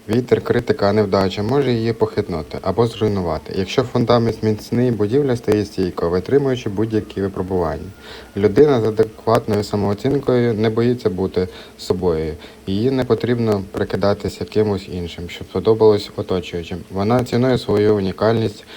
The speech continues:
не залежить від чужої думки. Вона слухає поради, але приймає рішення. Не боїться провалу, бо розуміє, помилка — це досвід, кожен виклик — це можливість для зростання, а не загроза її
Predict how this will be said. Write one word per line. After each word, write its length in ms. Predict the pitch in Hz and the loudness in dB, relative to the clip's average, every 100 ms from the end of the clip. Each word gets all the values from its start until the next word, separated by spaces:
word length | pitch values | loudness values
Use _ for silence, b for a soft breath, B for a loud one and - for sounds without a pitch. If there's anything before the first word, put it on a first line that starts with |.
| B B B B | B B B B
не 240 | - 113 123 | -4 0 2
залежить 480 | 127 135 127 110 95 | 2 2 2 -2 -4
від 140 | 95 | -4
чужої 380 | 107 101 110 101 | -2 4 6 4
думки. 400 | 87 85 80 85 85 | 0 -6 -6 -6 -4
Вона 180 | 101 | -2
слухає 420 | 117 - - 98 90 | 0 2 2 0 -2
поради, 460 | 90 98 110 110 - | 0 0 0 0 0
але 160 | 92 | -2
приймає 480 | 95 98 92 110 101 | -2 -2 -2 0 -2
рішення. 460 | 82 78 - 78 78 B B - | -2 -8 -10 -10 -12 B B -8
Не 120 | 95 | -4
боїться 520 | 95 104 107 110 101 90 B B - | 2 2 2 2 -2 -2 B B -4
провалу, 520 | 95 90 101 131 131 | 0 4 4 4 2
бо 100 | 110 | 2
розуміє, 540 | 104 101 117 127 123 98 - - | 2 2 0 2 2 0 -4 -6
помилка — 400 | 101 127 127 113 - | -2 -2 -2 -2 0
це 60 | |
досвід, 440 | 95 90 85 85 85 | 2 0 0 -6 -6
кожен 320 | - 101 98 92 | 0 0 2 2
виклик — 360 | 104 107 92 - | 0 0 -6 -6
це 140 | 95 | -6
можливість 560 | 92 87 110 131 127 - | -4 0 0 2 0 0
для 140 | - | -2
зростання, 640 | 90 92 - 107 113 107 95 B B - | 0 -4 -2 0 2 0 -2 B B -4
а 120 | 104 | 0
не 120 | 107 | 2
загроза 500 | 98 95 95 127 113 | 2 0 2 2 2
її 220 | 98 101 | 2 0